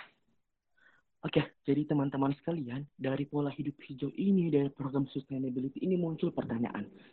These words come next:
Kira-kira kita selaku milenial itu harus lakuin apa terhadap, eh, apa ya, terhadap, eh, penanganan dan, eh, memulai gaya hidup hijau itu sendiri. Nah,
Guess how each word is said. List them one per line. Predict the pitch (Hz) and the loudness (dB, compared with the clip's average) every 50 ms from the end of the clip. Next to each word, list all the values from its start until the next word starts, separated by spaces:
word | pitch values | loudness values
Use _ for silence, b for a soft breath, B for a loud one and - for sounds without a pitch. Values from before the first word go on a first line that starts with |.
| B B | B B
Kira-kira | - - 156 143 147 - - 247 247 180 120 135 165 - - _ _ _ _ _ | 0 2 2 2 2 6 10 10 12 12 10 4 2 -2 -8 _ _ _ _ _
kita | 165 151 - 165 165 - - | -4 0 2 0 0 0 -2
selaku | 156 147 143 143 - 170 | -2 -2 -2 -2 -2 0
milenial | 160 156 147 143 143 143 143 147 - - | 0 0 2 2 0 0 0 0 -2 -4
itu | - - - 240 - | -6 0 0 0 0
harus | 175 165 165 165 - - | 0 -4 -4 -4 -8 -6
lakuin | - 147 151 156 - - 160 160 - - | -4 0 0 0 2 2 0 0 2 0
apa | 185 - - 202 180 - | -2 10 10 10 10 10
terhadap, | - - - - - 127 127 123 131 147 143 - B B B B B B B B B _ | 4 -8 -10 -10 -10 -10 -10 -6 -6 -8 -8 -8 B B B B B B B B B _
eh, | - 131 127 127 123 123 123 117 - 113 - - | -2 0 2 2 4 4 4 4 4 4 4 2
apa | - - - 120 | 0 -2 -2 -8
ya, | 120 - - - | -8 -8 -2 -2
terhadap, | 139 135 135 - - 147 147 147 143 151 147 147 | -2 -2 0 -2 0 0 0 4 4 4 4 4
eh, | _ _ - 123 127 | _ _ 0 0 2
penanganan | - 170 165 160 156 151 151 147 151 156 151 143 139 135 135 | 4 4 6 6 4 4 4 2 2 2 2 2 4 4 4
dan, | 135 143 139 B B B B B B _ 135 | 2 2 0 B B B B B B _ 0
eh, | 131 127 127 | 2 2 4
memulai | 139 139 147 156 170 170 160 143 131 127 123 | 4 4 4 6 6 6 6 6 4 2 2
gaya | 117 131 139 139 - | 8 10 10 10 8
hidup | - 147 127 131 - - | 6 -2 -6 -6 -10 -10
hijau | - - 117 117 | -6 -4 -4 -4
itu | - 131 - _ | -4 -8 -10 _
sendiri. | 117 113 117 110 110 107 _ _ _ _ _ _ _ _ - | -8 -6 -6 -8 -10 -14 _ _ _ _ _ _ _ _ -8
Nah, | 143 135 - | -6 -6 -6